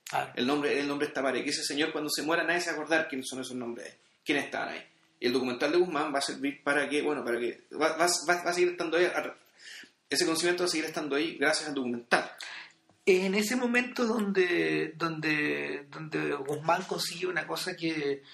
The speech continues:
Speaker 1: que en el fondo le estaba un poco vedada, por ejemplo, en, en Salvador Allende,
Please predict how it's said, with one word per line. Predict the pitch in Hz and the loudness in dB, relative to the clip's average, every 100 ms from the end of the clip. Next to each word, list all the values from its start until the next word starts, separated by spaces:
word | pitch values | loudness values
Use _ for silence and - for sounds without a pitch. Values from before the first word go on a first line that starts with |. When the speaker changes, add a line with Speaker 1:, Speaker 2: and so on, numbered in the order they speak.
| - - - - | -20 -20 -20 -6
Speaker 1:
que | 196 | -2
en | |
el | 185 | -2
fondo | - 185 | 0 0
le | 190 | 2
estaba | - - 185 196 | 0 2 2 2
un | 190 | 0
poco | - 196 190 | 2 4 4
vedada, | 165 139 151 196 | 2 4 4 4
por | 208 | 2
ejemplo, | 190 - 202 202 202 | -4 -2 -2 0 0
en, | 185 - - - - - - | 0 -6 -18 -18 -20 -14 -8
en | |
Salvador | 160 165 151 165 180 | -2 0 2 2 2
Allende, | 165 180 170 160 226 | 0 0 -2 -4 -6